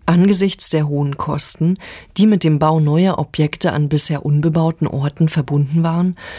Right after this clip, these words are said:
wurde es auch notwendig, bereits bebaute Gegenden in den historischen Stadtteilen zu erneuern.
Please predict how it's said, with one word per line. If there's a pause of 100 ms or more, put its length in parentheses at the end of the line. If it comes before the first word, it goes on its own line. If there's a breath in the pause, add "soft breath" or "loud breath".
(140 loud breath)
wurde
es
auch
notwendig, (280 loud breath)
bereits
bebaute
Gegenden (240 loud breath)
in
den
historischen
Stadtteilen
zu
erneuern.